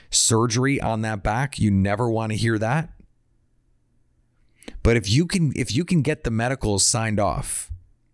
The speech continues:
if the surgery happens and they go, "Yeah, everything went great. He's gonna be, he's gonna be great. He's gonna be healthy. He's gonna be ready for, for training camp."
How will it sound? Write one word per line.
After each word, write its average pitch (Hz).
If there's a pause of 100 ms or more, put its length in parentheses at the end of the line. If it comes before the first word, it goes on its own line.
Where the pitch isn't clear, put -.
(960)
if 107
the -
surgery 139
happens 120
and 110
they 107
go, 104
"Yeah, 110
everything 127
went 107
great. 104
He's 101
gonna 92
be, 117
he's 107
gonna 117
be 117
great. 104
He's 107
gonna 110
be 113
healthy. 107
He's 104
gonna 104
be 107
ready 104
for, 104
for 101
training 165
camp." -